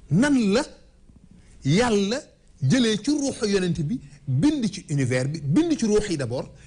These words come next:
bind ci ruuxu Aadama, bind ci univers bi, créé ci la lumière, ba indi ci nag particule bu ndaw boobu nga xam ne moo créé l'univers. Moo tax da ngay dégg ñu lay wax ñaar, Yàlla lim bind ci loxoom ak lim bind ci xalimaam. Nga Yàlla li mu bind ci xalimaam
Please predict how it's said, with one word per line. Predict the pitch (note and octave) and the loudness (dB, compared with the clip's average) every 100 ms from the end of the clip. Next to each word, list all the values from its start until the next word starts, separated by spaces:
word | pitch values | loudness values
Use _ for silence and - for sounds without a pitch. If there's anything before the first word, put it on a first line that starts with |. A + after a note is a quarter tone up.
| - | -6
bind | C#3 F3 E4+ C4 | 2 2 2 -2
ci | |
ruuxu | G#3 G3 - - | 2 0 0 -6
Aadama, | D3 C#3 D#3+ - - - | -4 -4 -4 -8 -16 -8
bind | C3+ D#3+ E4+ C4+ | 2 2 2 -2
ci | F#3+ | -2
univers | F#3+ D#3 D#3 | -2 0 0
bi, | D3+ B3+ - | -2 -6 -8
créé | - C#4+ D#4+ C4 | -2 0 2 0
ci | A3 | -2
la | F3 | 0
lumière, | F3+ E3 F3+ A#3+ - - - | 0 0 0 -4 -12 -14 -4
ba | A3+ D4 | -2 0
indi | D#4 C4 | 2 2
ci | A#3 | 2
nag | G#3+ A3+ - | 0 -4 -6
particule | C#4 - - B3+ | -4 -4 -4 0
bu | G#3 | 2
ndaw | G#3+ F3+ | 2 2
boobu | E3+ F3 | 2 0
nga | G3 | -2
xam | F#3+ | 0
ne | |
moo | F3+ F3+ | 0 -2
créé | F3+ D#3 D3+ | -2 0 2
l'univers. | C3 C#3+ D3+ A2+ - - - - - - - - - - - - - - - - - - - - - - - | 2 2 2 0 -6 -12 -18 -20 -20 -20 -20 -20 -20 -20 -20 -20 -20 -20 -20 -20 -20 -20 -20 -20 -20 -16 -6
Moo | |
tax | A#2+ E3 | -2 2
da | F3+ | 2
ngay | F#3+ | 2
dégg | E3+ D#3+ | 2 0
ñu | |
lay | D3+ | 0
wax | C#3+ C3+ | -2 -2
ñaar, | B2+ C3+ A#2+ - - - - | -2 -2 -4 -8 -20 -20 -10
Yàlla | A#2 A#2+ C3+ | -2 0 2
lim | C#3 | 2
bind | C3+ C3+ A#2+ | 2 0 0
ci | |
loxoom | A#2+ A#2+ C3 D3 | -2 -2 -2 -2
ak | A#2 | 0
lim | B2 B2 | 0 0
bind | A#2 A2+ | 0 -2
ci | |
xalimaam. | A#2+ - A#2 F#2 E2 - - - - - - - - - - - - - - - - - - G#2+ | -2 0 0 -2 -6 -14 -20 -20 -20 -20 -20 -20 -20 -20 -20 -20 -20 -20 -20 -20 -20 -20 -8 0
Nga | C3 | 2
Yàlla | D#3+ E3 | 2 2
li | D#3+ E3+ | 2 2
mu | F3 | 0
bind | C3+ D3 C3+ | 0 -2 -2
ci | D3+ | -4
xalimaam | - D3+ A#2 F#2 | -2 0 0 -4